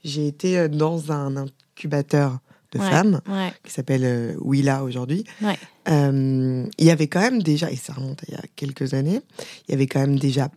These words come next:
Speaker 1: c'était bien avant le confinement, pas mal de, de, d'avocats, euh, qui tournaient autour, euh, de tous ces incubateurs.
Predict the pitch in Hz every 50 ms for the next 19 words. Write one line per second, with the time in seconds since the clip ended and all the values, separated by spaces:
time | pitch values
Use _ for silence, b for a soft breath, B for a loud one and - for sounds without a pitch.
0 | - - - 147 - - - 135 123 156 165 165 156 143 139 135 131 - 131 117
1 | - 135 135 160 196 240 - _ - - 170 165 165 180 196 208 202 170 156 139
2 | 135 131 131 127 123 123 127 131 - _ _ _ _ _ B B B B B B
3 | B B - 147 143 131 127 131 143 143 131 131 131 131 147 - 190 196 214 233
4 | - B B B B B B B - 143 135 - - - 151 - - 190 175 170
5 | 196 240 240 196 151 147 - - 214 220 208 185 160 151 147 143 139 135 131 135
6 | - - 156 - 160 147 143 135 127 - 131 135 143 156 - 247 214 151